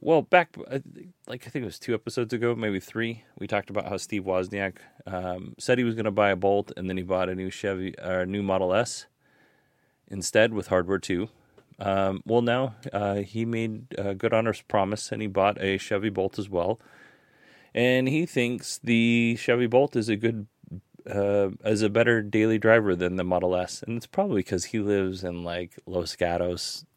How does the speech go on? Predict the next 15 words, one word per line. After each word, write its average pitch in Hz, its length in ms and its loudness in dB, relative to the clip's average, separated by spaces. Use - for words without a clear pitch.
area, 95 640 2
from 95 300 -12
what 92 100 -10
I 92 40 -8
remember. 95 420 -6
Um, 92 580 -2
and, 113 340 0
you 123 120 -2
know, 95 200 0
the, - 260 0
it, - 80 -6
it, 95 160 -10
San 117 240 0
Francisco - 420 -6
streets, - 380 -4